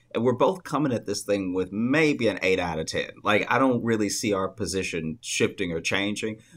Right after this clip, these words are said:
but I do plan to help you along in understanding why Waffle House is, uh,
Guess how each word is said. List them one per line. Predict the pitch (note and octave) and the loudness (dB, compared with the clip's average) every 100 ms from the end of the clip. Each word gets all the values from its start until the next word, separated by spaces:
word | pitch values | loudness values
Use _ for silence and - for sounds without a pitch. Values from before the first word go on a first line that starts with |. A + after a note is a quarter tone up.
| - | -2
but | G2+ | 2
I | F#2+ | 2
do | G2 F#2+ C3 B2+ B2 | 0 -2 2 2 2
plan | A#2 A2+ G#2 G2+ F#2+ F#2+ | -2 -2 0 0 -2 -4
to | - F2 E2 _ _ _ _ _ _ _ - | -4 -2 -4 _ _ _ _ _ _ _ -14
help | - C#3+ C3 F2+ | -2 2 2 2
you | G#2+ A#2+ | 2 4
along | G#2 F#2+ G2 G2 F2+ F2 | 4 4 2 2 0 -2
in | F2+ | -2
understanding | F#2 F2 E2 - F2+ F2 E2 D#2+ D#2+ | -2 -2 -6 -2 0 0 -2 -2 -2
why | D#2+ F#2+ F#2+ F2 D2 C2+ - _ _ _ - _ | 2 2 2 -2 -6 -12 -16 _ _ _ -20 _
Waffle | G2 G#2 G2 G2+ F2+ | 0 4 4 2 0
House | F2 D#2 D#2+ - - - | 0 -2 -6 -10 -12 -4
is, | E2+ E2 D#2+ | -2 -2 -2
uh, | C#2 B1+ A#1+ | -4 -4 -8